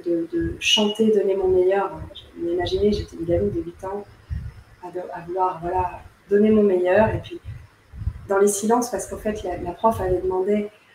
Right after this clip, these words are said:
aux gens de ne pas applaudir entre les morceaux pour pas nous impressionner, pour pas nous déconcentrer. Et donc, dans les silences, j'entendais, je sentais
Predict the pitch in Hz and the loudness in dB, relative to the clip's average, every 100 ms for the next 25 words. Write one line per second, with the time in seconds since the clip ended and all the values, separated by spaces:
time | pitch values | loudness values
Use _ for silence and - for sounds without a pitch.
0 | _ 190 185 208 208 175 165 233 254 247 | _ -6 -4 0 0 -2 -4 0 2 2
1 | 226 220 214 196 196 196 190 220 220 175 | 2 2 0 -2 -6 -6 -6 -8 -8 -6
2 | 196 196 190 175 180 - 175 185 269 - | -4 -4 -4 -6 -10 -4 -2 -2 -6 -14
3 | - _ _ _ _ _ - 208 202 185 | -20 _ _ _ _ _ 0 2 4 2
4 | 185 - - - - - - - 190 - | 0 -6 -10 -12 -20 -20 -20 -8 -4 -2
5 | 185 175 - 185 196 226 - - - - | -2 -4 -6 -4 -4 -4 -8 -10 -14 -12
6 | 208 - - - - - 220 226 - 240 | -12 -10 -10 -8 -2 -2 -2 -8 -6 -4
7 | 220 | -4